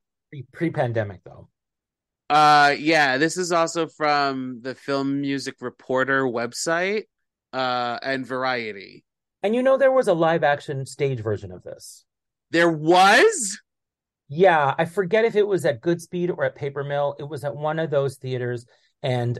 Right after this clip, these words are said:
Speaker 1: I don't re-, know how they did it. I don't know how it was done. I just know that it existed 'cause I feel like I knew somebody in it. Um, I, I don't think I was in town to see it, and I, but, um, I just ki-, kinda kept thinking, "Gee, I hope it moves so I could see it,"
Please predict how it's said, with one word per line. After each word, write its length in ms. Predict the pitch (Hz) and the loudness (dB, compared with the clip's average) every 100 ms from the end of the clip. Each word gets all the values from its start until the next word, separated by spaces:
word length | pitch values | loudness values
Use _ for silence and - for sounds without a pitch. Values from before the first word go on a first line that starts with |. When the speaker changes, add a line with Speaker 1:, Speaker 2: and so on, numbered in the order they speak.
| _ | _
Speaker 1:
I 120 | 143 | -2
don't 400 | 131 160 175 175 | 0 0 0 -4
re-, 220 | 156 151 | -8 -8
know 140 | 165 143 | -6 -4
how 120 | 131 | -4
they 120 | 120 | -4
did 180 | 110 123 | -4 -4
it. 200 | 117 107 | -4 -6
I 80 | 131 | -6
don't 120 | 131 | -8
know 80 | 127 | -8
how 180 | 113 131 | -6 -6
it 80 | 107 | -8
was 140 | 113 | -14
done. 340 | - 113 113 110 | -8 -8 -8 -8
I 80 | 139 | -8
just 240 | 131 - | -8 -4
know 180 | 127 120 | -4 -2
that 120 | 113 | -2
it 40 | |
existed 460 | 107 107 113 - 110 | -4 -6 -10 -8 -10
'cause 140 | 117 | -8
I 60 | 120 | -10
feel 180 | 117 135 | -4 -4
like 160 | 127 | -2
I 60 | 123 | -2
knew 160 | 117 110 | -4 -4
somebody 380 | - 110 104 120 | -6 -6 -8 -8
in 140 | 110 | -6
it. 200 | 127 139 _ _ _ _ _ | -4 -6 _ _ _ _ _
Um, 440 | 113 104 101 107 _ _ _ _ | -6 -4 -8 -12 _ _ _ _
I, 440 | - 123 120 107 101 - | -4 0 0 0 -4 -2
I 120 | 131 | -2
don't 160 | 135 | -2
think 140 | 143 135 | -4 -4
I 60 | |
was 160 | 131 120 | -4 -4
in 100 | 117 | -6
town 300 | 113 120 117 | -6 -6 -6
to 40 | |
see 280 | 107 - 123 | -8 -8 -4
it, 200 | 113 113 _ | -2 -4 _
and 120 | - 117 | -10 -10
I, 80 | - _ _ _ _ - | -10 _ _ _ _ 0
but, 240 | 117 113 | 2 2
um, 440 | 120 110 107 101 104 _ _ _ _ _ | -2 -2 -4 -6 -14 _ _ _ _ _
I 140 | 131 | -4
just 280 | 135 127 131 | -4 -10 -8
ki-, 260 | 131 131 131 | -4 -4 -6
kinda 240 | - 139 | -8 -6
kept 160 | 131 135 | -6 -8
thinking, 300 | 143 131 127 | -8 -8 -6
"Gee, 180 | 117 170 | -2 0
I 60 | |
hope 240 | 131 143 143 | 2 0 -2
it 80 | 117 - | -8 -14
moves 460 | - 127 196 160 131 | -4 0 4 2 2
so 80 | 151 | -2
I 40 | |
could 140 | 131 - | -2 -4
see 200 | 185 208 | 0 0
it," 180 | - | -2